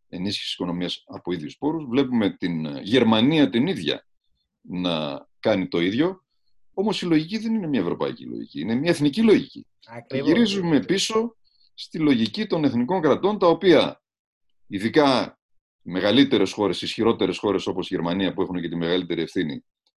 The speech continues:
Speaker 1: στις καλές εποχές επωφελούνται και στις κακές εποχές δεν δίνουν, ε, ένα χέρι βοήθειας,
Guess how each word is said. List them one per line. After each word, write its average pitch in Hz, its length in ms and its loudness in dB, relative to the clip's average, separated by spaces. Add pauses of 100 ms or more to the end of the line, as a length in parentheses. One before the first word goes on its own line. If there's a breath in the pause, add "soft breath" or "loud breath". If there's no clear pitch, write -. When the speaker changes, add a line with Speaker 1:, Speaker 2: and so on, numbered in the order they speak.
(140)
Speaker 1:
στις - 300 -10
καλές 135 380 4
εποχές 113 360 -2
επωφελούνται 151 760 -2 (480)
και - 120 -8
στις - 300 -8
κακές 196 380 -2
εποχές 160 600 -6 (260)
δεν 180 280 -2
δίνουν, 196 500 -4 (240)
ε, 170 300 -4
ένα 170 160 -2
χέρι 170 280 -2
βοήθειας, 156 640 -4